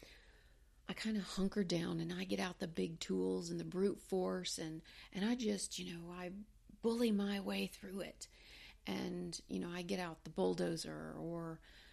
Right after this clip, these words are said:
you know, I'll take the dynamite to it. I, I don't, I, I feel like I have a really low tolerance for obstacles in my path. But the truth is, is that some obstacles,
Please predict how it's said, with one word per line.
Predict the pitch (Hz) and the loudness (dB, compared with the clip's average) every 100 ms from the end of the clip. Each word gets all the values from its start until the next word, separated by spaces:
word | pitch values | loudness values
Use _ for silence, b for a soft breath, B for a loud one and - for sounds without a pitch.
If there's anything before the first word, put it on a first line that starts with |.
| B - | B -8
you | 185 | -4
know, | 180 156 156 - | -2 -4 -6 -6
I'll | 165 160 | -6 -4
take | - 160 | -4 -4
the | - | 0
dynamite | 170 214 214 196 175 156 | 4 6 6 4 0 -4
to | - 165 156 | -6 -4 -4
it. | 160 - - - | -6 -10 -12 -8
I, | 175 175 165 | -6 -4 -6
I | - | -6
don't, | 175 190 196 185 - - - b b b b b b b - | -6 -2 -2 -2 -6 -10 -10 b b b b b b b -8
I, | - - - | -6 -6 -4
I | 180 | -2
feel | - 190 | 0 0
like | 190 | 0
I | 180 | -2
have | 170 175 | -2 -2
a | 170 | -2
really | 170 170 170 | 0 0 0
low | 170 | -2
tolerance | 165 170 170 180 185 - - - | -4 -4 -4 -2 -4 -6 -8 -6
for | 175 170 - | -4 -4 -6
obstacles | 175 - - 190 185 | -6 -4 -2 -2 -4
in | 190 175 | -4 -6
my | 175 | -6
path. | 180 - 175 214 240 - - B B B B B - | -8 -8 -6 -4 -6 -12 -20 B B B B B -10
But | 170 185 196 - | -2 0 0 -2
the | 220 202 | 0 0
truth | - 262 370 359 | 2 0 0 0
is, | 294 277 | 0 0
is | 233 | -2
that | 226 - | -4 -4
some | - 226 262 | -2 2 2
obstacles, | 220 202 - 196 - 190 185 185 202 | 2 -2 -2 -4 -4 -4 -4 -2 -4